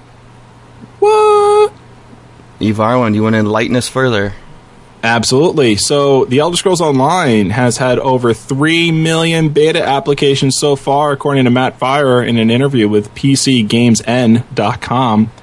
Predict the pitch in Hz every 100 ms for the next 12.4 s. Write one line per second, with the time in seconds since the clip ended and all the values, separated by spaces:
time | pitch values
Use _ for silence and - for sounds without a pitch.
0 | - - - - - - - - - 185
1 | 165 165 135 165 208 - 170 180 180 170
2 | 190 156 - 160 185 214 202 - 190 156
3 | 147 165 160 156 170 170 147 - 143 147
4 | 160 170 - - - - - - - -
5 | - - - - - 143 165 175 160 151
6 | 143 143 160 139 - 135 147 156 160 147
7 | - - - - - - - 110 139 185
8 | 196 165 139 135 - - 151 180 208 214
9 | 196 190 190 185 175 160 165 160 147 120
10 | 101 98 110 - - - - - - -
11 | 123 - 131 143 139 127 135 131 - 110
12 | 151 143 110 104